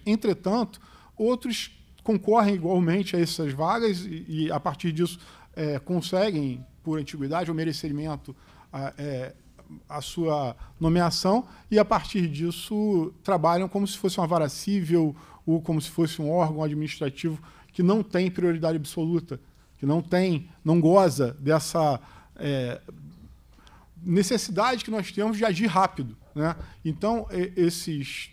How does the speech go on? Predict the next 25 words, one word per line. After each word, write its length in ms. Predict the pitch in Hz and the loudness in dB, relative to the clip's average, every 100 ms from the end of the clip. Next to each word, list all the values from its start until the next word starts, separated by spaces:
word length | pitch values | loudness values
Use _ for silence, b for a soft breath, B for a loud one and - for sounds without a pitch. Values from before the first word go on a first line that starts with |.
| - - - | -20 -20 -14
é, 460 | 160 135 127 123 - | -6 -4 -4 -6 -8
sujeitos 800 | - 147 151 220 190 123 - - B B B | -6 0 4 4 2 -6 -12 -14 B B B
são 200 | - 196 | -2 2
muito 220 | 196 208 | 4 2
importantes 400 | 214 196 208 - | -2 -2 -2 -4
pra 80 | 208 | -4
gente 180 | 220 | -4
dar 160 | 214 247 | -2 -2
efetividade 840 | 240 - - 262 208 226 247 135 - - | -2 -4 -6 -4 0 2 0 -4 -12 -14
ao 120 | - 143 | -8 -4
tratamento 400 | 185 190 180 180 | -4 -2 -4 -4
pra 100 | 185 | -4
criança 320 | 185 180 185 | -2 -2 -2
e 20 | |
adolescente. 640 | 180 196 - 165 135 - B B B _ | -2 -2 -4 -6 -6 -8 B B B _
Então, 400 | 156 185 202 208 | -6 -2 -2 -2
é, 320 | 196 180 180 | -6 -8 -6
eu, 140 | 170 170 | -6 -2
eu 140 | 196 170 | 0 2
vejo 480 | 190 208 147 131 B B B - | 2 2 0 -8 B B B -8
como 300 | - 214 202 | 0 2 2
aqui 200 | 165 185 | 0 -2
representante 840 | 165 180 175 165 147 175 175 - 131 | -4 -4 -8 -8 -8 -6 -6 -6 -10
de 180 | 135 120 | -10 -10
diversas, 640 | 135 143 165 147 131 120 | -10 -8 -8 -8 -14 -14